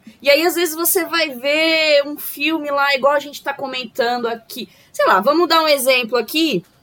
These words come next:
Os cinéfilos vão ficar loucos, mas, sei lá, Roma,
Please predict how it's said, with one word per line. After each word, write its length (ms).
Os 160
cinéfilos 520
vão 140
ficar 460
loucos, 580
mas, 400
sei 140
lá, 80
Roma, 640